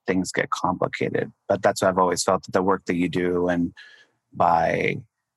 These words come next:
being in, like, Teen Vogue and doing this kind of stuff wa-, was so important because that's when you really kind of actually know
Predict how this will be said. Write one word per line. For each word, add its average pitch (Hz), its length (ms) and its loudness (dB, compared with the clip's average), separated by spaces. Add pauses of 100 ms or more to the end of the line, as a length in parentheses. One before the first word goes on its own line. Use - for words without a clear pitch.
(140)
being 90 240 0
in, 87 220 -2 (100)
like, - 200 -2 (120)
Teen 85 280 -6
Vogue 87 360 -2
and 87 100 -4
doing 87 340 -6
this - 140 -8
kind 82 160 -2
of 82 80 -6
stuff 85 460 -4 (400)
wa-, - 240 -2
was 98 240 -4
so 95 220 0
important 90 480 -2
because 90 260 -4
that's 98 340 2
when 131 140 4
you 117 120 2
really 101 340 0
kind 92 240 0
of 90 100 0
actually 85 440 0
know - 340 -2